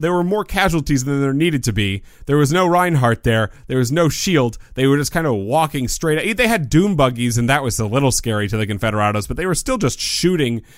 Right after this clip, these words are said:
from a fort. They were shooting from their version of Helm's Deep, their version of Hardhome. They're just, they're just kind of shooting down into a crowd, and it's still sort of working 'cause it's a bad plan. As the samurai knows that happened later,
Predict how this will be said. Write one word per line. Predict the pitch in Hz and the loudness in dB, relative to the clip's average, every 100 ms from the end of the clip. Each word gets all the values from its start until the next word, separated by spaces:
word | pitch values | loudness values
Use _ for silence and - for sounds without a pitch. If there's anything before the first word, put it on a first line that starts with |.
| - - | -20 -8
from | - 143 | -2 0
a | 120 123 | 0 -4
fort. | - - 156 127 - | -2 0 2 2 -2
They | 123 | -2
were | 127 | 0
shooting | 127 202 185 | 0 0 0
from | 156 135 117 104 | 0 -2 -2 -4
their | 123 139 143 135 | -2 2 2 0
version | 113 131 139 127 | 0 0 0 0
of | 107 | -2
Helm's | 135 135 110 | -2 0 0
Deep, | 139 135 - - - - | 2 0 0 -8 -12 -4
their | 127 151 | 2 2
version | 143 131 127 | 4 0 0
of | 107 | -4
Hardhome. | 101 151 127 113 113 120 - - - | 0 0 2 0 -2 -4 -10 -14 -4
They're | 147 | -2
just, | 151 - | -2 -4
they're | - 147 | -2 -2
just | 123 | -2
kind | - 156 | -4 -2
of | 120 - _ | -2 -8 _
shooting | - - 190 143 | -10 -4 -2 -2
down | 135 151 147 | 0 0 0
into | 139 131 | -2 -2
a | 110 | -2
crowd, | 156 156 143 | 0 2 2
and | 120 | 0
it's | 110 - | -4 -4
still | 185 156 | -2 -2
sort | - 165 139 | 0 0 0
of | 104 | 0
working | 147 156 120 | 0 0 -2
'cause | 107 113 | -4 -4
it's | 107 | -4
a | |
bad | 101 110 139 139 107 | -4 0 2 0 -2
plan. | 135 139 101 101 - - | -4 -2 -2 -6 -10 -10
As | - 135 | -4 -2
the | 135 | 0
samurai | - 214 175 143 131 | 0 0 0 0 0
knows | 156 151 143 - - - | 0 0 0 -6 -14 -8
that | 117 | -4
happened | 160 180 151 | -2 -2 -2
later, | 185 180 | -2 -2